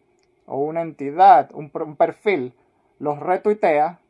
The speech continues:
ustedes van a obtener en puntos la cantidad de seguidores de ese perfil.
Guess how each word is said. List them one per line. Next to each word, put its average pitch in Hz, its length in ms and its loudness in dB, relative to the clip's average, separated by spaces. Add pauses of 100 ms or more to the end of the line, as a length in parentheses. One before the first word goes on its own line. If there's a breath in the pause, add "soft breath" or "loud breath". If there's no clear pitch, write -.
(680)
ustedes 185 420 -2
van 190 160 0
a 196 60 -2
obtener 180 460 0
en 151 180 -12
puntos 220 640 -6 (140)
la 147 140 -4
cantidad 156 480 0
de 196 80 -4
seguidores 160 460 -6
de 160 100 -6
ese 156 160 -10
perfil. 143 520 -8